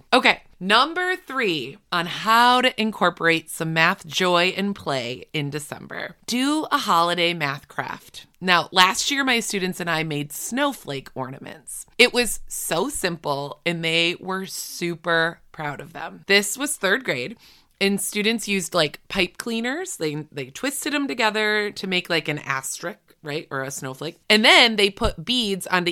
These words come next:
each, like, little arm of the snowflake. The only thing that was required was that they had to put the same amount of beads on each arm. And they turned out so cute. But also, I added a little math in because I am who I am.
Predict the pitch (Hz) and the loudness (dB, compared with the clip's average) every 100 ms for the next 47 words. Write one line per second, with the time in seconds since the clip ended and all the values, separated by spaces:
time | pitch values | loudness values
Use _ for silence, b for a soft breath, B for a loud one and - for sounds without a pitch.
0 | 170 180 - - 151 147 170 147 - 220 | -2 -6 -4 -2 -2 0 -2 -2 0 2
1 | 226 147 139 135 143 147 - 151 143 - | 4 4 0 -4 -6 -6 -2 -2 -4 -8
2 | - - _ - 196 202 202 226 302 320 | -14 -20 _ -4 -4 0 4 4 4 2
3 | 254 226 202 165 143 143 135 - 240 226 | 0 2 0 0 -2 -4 -6 2 4 4
4 | 247 262 185 190 190 - 156 190 240 - | 2 0 0 2 4 4 6 4 4 0
5 | 214 175 - - 233 269 294 262 220 214 | -2 -2 -4 -2 0 2 2 2 2 0
6 | 180 175 170 165 - 160 156 - 190 196 | -2 -2 -2 -4 0 0 0 -6 -6 -6
7 | - - 156 123 87 180 - - 196 190 | -8 0 0 0 -8 -12 -6 0 2 2
8 | - 190 180 165 - 160 160 - 123 139 | 0 2 2 0 -2 -2 -2 -6 -6 -6
9 | - - 202 - - 440 453 - 175 156 | -8 -2 -2 -2 -4 -2 -2 2 2 4
10 | 180 180 196 214 208 196 180 170 170 170 | 2 4 4 6 4 4 4 4 4 2
11 | - 175 170 180 202 160 135 151 165 147 | -4 -2 4 4 2 -4 -6 -8 -10 -6
12 | 175 156 147 - - 143 170 180 175 165 | -4 -4 -6 -14 -12 -6 -2 -2 -2 -2
13 | 165 147 113 160 | -2 -4 -10 -10